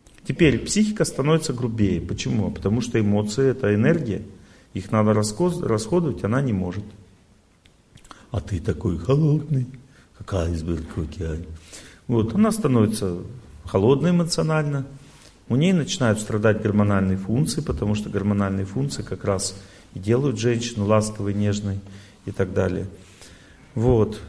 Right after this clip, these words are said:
Ну, то есть все процессы вот женского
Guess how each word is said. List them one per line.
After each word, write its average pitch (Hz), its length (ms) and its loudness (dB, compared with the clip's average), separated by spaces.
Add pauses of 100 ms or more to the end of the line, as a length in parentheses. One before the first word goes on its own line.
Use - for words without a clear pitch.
(460)
Ну, 185 100 2
то 190 140 4
есть 185 220 2
все - 280 2
процессы 185 640 2
вот 113 160 -2
женского 107 760 2